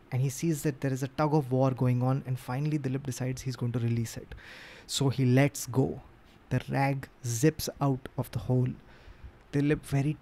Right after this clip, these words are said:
tentatively and cautiously puts his head to the ground and peeps out of the hole and sees that it isn't a guard that has pulled the rag.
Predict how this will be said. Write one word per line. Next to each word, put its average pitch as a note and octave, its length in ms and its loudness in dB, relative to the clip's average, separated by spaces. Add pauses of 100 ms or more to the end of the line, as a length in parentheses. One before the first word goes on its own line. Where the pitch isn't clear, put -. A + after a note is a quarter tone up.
(120)
tentatively C#3+ 960 0
and B2+ 140 0 (140)
cautiously C3+ 760 0 (140)
puts - 380 -8 (280)
his C3 220 -6
head C#3 300 -4 (120)
to C3 100 -14
the C3 80 -6
ground D3+ 520 -4 (100)
and C3 300 -6 (320)
peeps F#3 380 0
out C#3+ 180 4
of C3 80 -2
the C3 120 4
hole B2 360 4 (960)
and B2+ 180 2
sees B2 680 0 (260)
that C3 160 -2
it A#2+ 140 -6 (100)
isn't E3+ 460 4
a D3 80 2
guard B2+ 640 2 (160)
that B2+ 160 -2
has B2 200 -2 (140)
pulled C#3 320 4 (160)
the B2+ 120 2
rag. C3+ 460 2